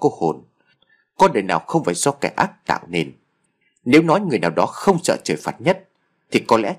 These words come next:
chính là bọn chúng. Trong lòng Khánh bây giờ nổi lên ác tâm, gã vung chiếc rìu lên cao, làm việc chặt vào chiếc cây. Nhưng mà kỳ thực là chờ cho người đàn bà đó bỏ xuống, là sẵn tiện cây rìu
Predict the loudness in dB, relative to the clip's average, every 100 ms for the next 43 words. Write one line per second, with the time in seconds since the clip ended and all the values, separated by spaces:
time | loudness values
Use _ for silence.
0 | _ -2 -2 -2 -6 -8 -4 -4 -4 -8
1 | -20 _ _ _ _ _ _ _ _ _
2 | _ _ _ _ _ _ 0 2 2 0
3 | -4 0 0 2 -2 -2 -4 -2 -2 -4
4 | -6 -4 -6 -8 -20 _ _ _ 0 0
5 | 2 -2 -2 -6 -6 -8 -6 -8 -2 -2
6 | -2 -8 _ _ 0 2 2 0 -8 -4
7 | -4 -4 -6 -6 -2 -2 -2 -8 _ _
8 | _ _ _ -2 0 0 -2 -6 -10 -8
9 | -8 -8 _ _ _ 0 0 0 0 0
10 | 0 -2 -2 -2 -2 -2 -2 -4 -4 -6
11 | -4 -2 -2 -4 -18 _ _ _ _ 0
12 | 0 0 -4 -2 -4 _ 0 0 -4